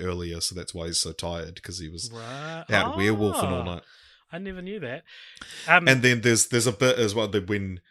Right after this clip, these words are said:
Speaker 1: the Dementors arrive and they look, <laughs> uh, they, he, Harry looks out the, the train,
Speaker 2: Hmm.
Speaker 1: and, or I think Ron, it's actually Ron looking out the train, and the,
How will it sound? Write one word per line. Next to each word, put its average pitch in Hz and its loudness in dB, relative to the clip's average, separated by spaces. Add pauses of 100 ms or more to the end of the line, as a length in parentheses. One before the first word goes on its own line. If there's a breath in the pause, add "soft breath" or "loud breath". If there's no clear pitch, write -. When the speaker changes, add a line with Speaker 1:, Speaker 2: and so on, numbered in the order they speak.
(120)
Speaker 1:
the 104 -4
Dementors 104 -2
arrive 85 -4
and 95 -4
they 87 -2
look, 92 -2 (180)
<laughs> - -6
uh, 87 -6
they, 95 -4 (160)
he, 95 0
Harry 95 0
looks 95 -4
out 92 -4
the, 90 -6 (340)
the 82 -10
train, 87 -6 (180)
Speaker 2:
Hmm. 143 -10 (320 loud breath)
Speaker 1:
and, 87 2 (140)
or 92 -2
I - -2
think 92 -2
Ron, 90 0
it's - -6
actually 85 -6
Ron 87 -4
looking 85 -8
out - -12
the 90 -12
train, 85 -8 (360 loud breath)
and 90 2 (240)
the, 85 -4